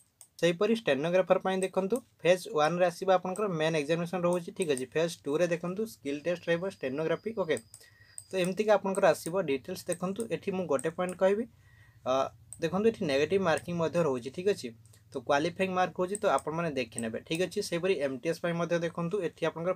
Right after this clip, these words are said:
ଫେଜ୍ ୱାନ୍ରେ ଆସିବ, ପ୍ରିଲିମିନାରୀ ଏକ୍ଜାମିନେସନ୍ ରହୁଛି, ଫେଜ୍ ଟୁରେ ଆପଣଙ୍କର ମେନ୍ ଏକ୍ଜାମିନେସନ୍। ତ ଏମିତିକା ରହିଛି, ଆପଣଙ୍କୁ ଗୋଟିଏ ରିକ୍ୱେଷ୍ଟ, ତ ଦେଖିନେବେ, ନୋଟିଫିକେସନ୍କୁ ଡାଉନଲୋଡ୍ କରିକି ବେଟର୍ ହେବ। ଓକେ,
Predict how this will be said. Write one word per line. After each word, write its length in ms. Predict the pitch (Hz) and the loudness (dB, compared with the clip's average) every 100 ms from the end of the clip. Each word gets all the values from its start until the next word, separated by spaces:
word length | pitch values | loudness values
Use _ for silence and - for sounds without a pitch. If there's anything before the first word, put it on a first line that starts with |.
| - | -2
ଫେଜ୍ 240 | 151 160 151 | -4 -4 -2
ୱାନ୍ରେ 280 | 143 151 165 | -2 0 0
ଆସିବ, 200 | 156 208 208 | -2 -8 -4
ପ୍ରିଲିମିନାରୀ 480 | 139 131 147 156 151 | -4 -2 -2 -2 -2
ଏକ୍ଜାମିନେସନ୍ 460 | 127 139 147 143 160 | -2 -4 -8 -8 -4
ରହୁଛି, 320 | 151 156 233 - _ - - _ - | -2 -2 -8 -10 _ -20 -20 _ -4
ଫେଜ୍ 220 | 165 170 - | -2 -2 -6
ଟୁରେ 240 | 139 156 | -2 0
ଆପଣଙ୍କର 360 | 151 156 151 190 - - | 0 0 -4 -4 -4 -10
ମେନ୍ 300 | 131 147 - 139 | -6 -4 -4 -6
ଏକ୍ଜାମିନେସନ୍। 520 | 120 120 117 120 117 - - - - | -8 -8 -8 -12 -16 -18 -20 -20 -14
ତ 20 | 185 | -4
ଏମିତିକା 360 | 185 180 220 220 | -2 0 2 4
ରହିଛି, 320 | 180 180 - 226 | 4 0 -2 -2
ଆପଣଙ୍କୁ 360 | 170 175 185 | 0 -2 -2
ଗୋଟିଏ 340 | 147 135 156 160 | -2 -2 0 -2
ରିକ୍ୱେଷ୍ଟ, 360 | 156 135 - - | -2 -8 -12 -10
ତ 120 | - 131 | -4 -2
ଦେଖିନେବେ, 460 | 127 113 156 190 | -4 -4 -2 0
ନୋଟିଫିକେସନ୍କୁ 720 | 202 131 - 143 135 165 156 165 | 0 -2 -4 -10 -10 -10 -8 -6
ଡାଉନଲୋଡ୍ 340 | 131 131 165 165 | -4 -2 -2 -2
କରିକି 240 | 139 131 190 | -6 -4 -4
ବେଟର୍ 300 | 135 123 127 | -4 -2 -4
ହେବ। 140 | 117 | -4
ଓକେ, 240 | 131 165 | -4 -2